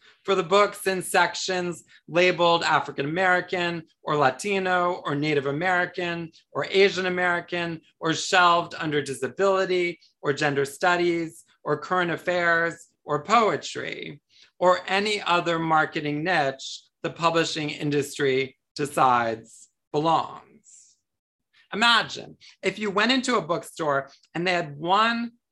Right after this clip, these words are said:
tiny section for straight white men, way in the back. Maybe it was so hard to find that you had to ask for it several times.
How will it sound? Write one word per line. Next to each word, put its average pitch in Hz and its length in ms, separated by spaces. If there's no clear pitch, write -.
tiny 196 560
section 160 840
for 170 400
straight 151 760
white 147 320
men, 226 280
way 196 1000
in 185 80
the 175 80
back. 139 320
Maybe 226 640
it 185 60
was 175 240
so 196 400
hard 196 300
to 190 120
find 165 720
that 190 140
you 185 140
had 180 280
to 180 160
ask 247 440
for 120 260
it 110 220
several 180 540
times. 202 400